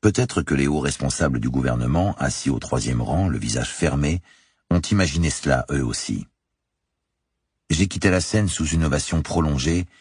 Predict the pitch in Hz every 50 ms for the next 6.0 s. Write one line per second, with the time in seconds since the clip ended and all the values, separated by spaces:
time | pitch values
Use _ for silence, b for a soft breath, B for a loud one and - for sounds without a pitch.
0 | b b b b b b - 85 78 82 98 95 - - - 107 101 98 98 101
1 | - 87 80 87 92 82 71 - 64 - - 76 65 71 62 53 73 71 65 58
2 | 55 55 - - - - 67 62 - 64 60 - - 71 69 - - - 95 92
3 | - - - 87 90 - - - 78 - - 90 82 76 85 92 92 95 101 95
4 | - - 78 76 73 71 71 - - - 78 71 - - 73 64 64 58 - -
5 | - - - - 69 65 65 69 64 58 58 55 - - - 73 82 85 85